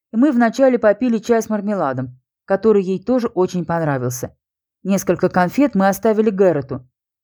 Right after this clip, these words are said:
Ну а взрослые мужчины потерпят до возвращения в королевство. Коробочка совсем маленькая была. Потом я начала сочинять послание Урсине, а Хала продолжила свою работу.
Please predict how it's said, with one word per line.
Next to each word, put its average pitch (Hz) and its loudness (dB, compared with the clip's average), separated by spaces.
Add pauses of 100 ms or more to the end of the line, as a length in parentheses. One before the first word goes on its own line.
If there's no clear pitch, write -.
Ну 285 0
а 180 2
взрослые 196 0
мужчины 196 -2
потерпят 190 -2
до 147 -2
возвращения 151 -2
в - -8
королевство. 139 -4 (300)
Коробочка 220 0
совсем 196 -2
маленькая 180 -2
была. 135 -4 (760)
Потом 294 2
я 233 2
начала 220 0
сочинять 240 -4
послание 220 0
Урсине, 143 -6 (240)
а 180 -8
Хала 302 2
продолжила 185 -2
свою 170 -4
работу. 139 -4